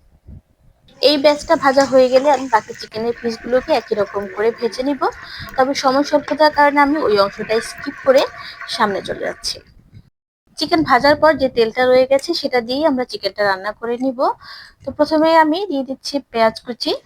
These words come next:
হাফ কাপ। পেঁয়াজটাকে বেশ কিছু সময় ধরে ভেজে নিতে হবে।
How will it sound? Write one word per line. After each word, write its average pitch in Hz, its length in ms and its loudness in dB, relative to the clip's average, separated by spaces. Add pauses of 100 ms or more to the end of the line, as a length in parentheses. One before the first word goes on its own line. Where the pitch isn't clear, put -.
(280)
হাফ - 180 -2 (100)
কাপ। 339 180 2 (580)
পেঁয়াজটাকে 302 540 4 (120)
বেশ 277 180 6
কিছু 285 220 -8
সময় 247 380 6
ধরে 262 180 8
ভেজে 254 260 4
নিতে 247 260 0
হবে। 240 300 4